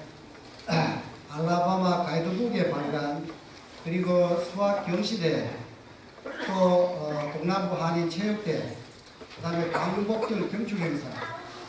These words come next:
구류토끼 골프대회, 이게 송년 행사에 빠짐없이 또 여러분들의, 어, 성원과 사랑으로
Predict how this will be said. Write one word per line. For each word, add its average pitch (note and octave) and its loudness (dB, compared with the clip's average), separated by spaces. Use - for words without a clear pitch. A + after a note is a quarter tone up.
구류토끼 F#3 0
골프대회, D#3 0
이게 D#3 -4
송년 F#3 -2
행사에 E3 -4
빠짐없이 G3+ 0
또 D#3 0
여러분들의, F#3 2
어, D#3 -4
성원과 A3 0
사랑으로 G3+ 4